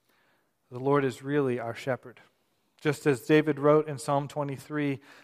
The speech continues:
"The Lord can be our shepherd." He protects, he provides, and he's present with us even in the darkest of all times. And Jesus came to fulfill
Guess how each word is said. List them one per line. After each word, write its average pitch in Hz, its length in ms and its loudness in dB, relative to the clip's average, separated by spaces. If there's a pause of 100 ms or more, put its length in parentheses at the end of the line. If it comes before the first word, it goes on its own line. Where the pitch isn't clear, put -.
(120)
"The 139 80 0
Lord 156 360 4
can 147 140 -8
be 139 160 -2
our 131 120 0
shepherd." 127 440 -6
He 131 100 -10
protects, - 720 -6 (380)
he - 80 -20
provides, 135 680 0
and 131 160 -16
he's 120 160 -14
present 143 380 -6
with 147 220 -4
us 131 200 0
even 131 200 -6
in 123 80 -6
the 120 100 -4
darkest 127 460 -2
of 123 80 -8
all 123 120 -4
times. 127 600 -12 (920)
And 131 120 -12
Jesus 139 320 -6
came 151 220 -8
to - 100 -20
fulfill 131 640 -2